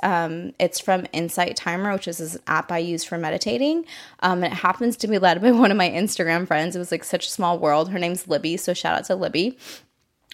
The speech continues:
I'll also tag her on Instagram when this, um, sh-, show goes live next week. But, um, it's, I think, a ten-minute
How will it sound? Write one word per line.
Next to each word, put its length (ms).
I'll 140
also 320
tag 240
her 80
on 100
Instagram 500
when 140
this, 360
um, 420
sh-, 160
show 240
goes 320
live 280
next 320
week. 260
But, 340
um, 500
it's, 160
I 80
think, 180
a 80
ten-minute 880